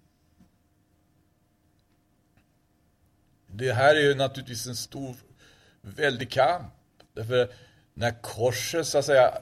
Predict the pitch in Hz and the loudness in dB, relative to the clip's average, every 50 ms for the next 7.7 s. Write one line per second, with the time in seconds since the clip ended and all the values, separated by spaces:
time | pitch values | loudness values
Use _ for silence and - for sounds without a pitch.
0 | - - 123 127 131 123 - 135 135 127 - - 135 131 - - 139 113 113 123 | -10 -2 2 2 2 2 2 -4 -4 -4 -4 -6 -6 -6 -6 -6 -8 -2 2 4
1 | 123 131 127 110 123 127 123 113 - - - 123 123 123 - 147 139 127 117 110 | 4 4 4 2 0 0 0 0 -2 -8 -8 -6 -6 0 2 4 4 2 2 4
2 | 131 143 151 151 - - 85 - - - 90 69 - - - _ _ _ _ _ | 4 4 4 2 -2 -8 -8 -8 -10 -12 -12 -14 -16 -20 -20 _ _ _ _ _
3 | _ _ _ _ _ _ _ _ _ _ _ _ _ _ _ _ _ _ _ - | _ _ _ _ _ _ _ _ _ _ _ _ _ _ _ _ _ _ _ -14
4 | 92 - 117 110 - 110 110 - 151 143 139 - - 127 120 123 123 123 123 117 | -6 -4 -4 -4 -4 -8 -8 0 2 2 2 2 2 -2 2 4 4 4 4 2
5 | - - _ _ - - - 139 127 120 113 104 - - 107 110 104 98 - _ | -4 -12 _ _ -12 -6 0 0 2 2 0 -4 -4 -4 -4 -4 -4 -6 -8 _
6 | _ _ - 107 107 - 104 92 98 120 120 104 85 78 - 135 165 180 175 151 | _ _ -10 -10 -6 -6 -4 0 2 2 2 2 0 0 2 4 4 4 2 0
7 | 113 101 92 85 - 67 71 71 - - - - - | -2 -2 -4 -6 -12 -14 -16 -14 -16 -18 -20 -20 -20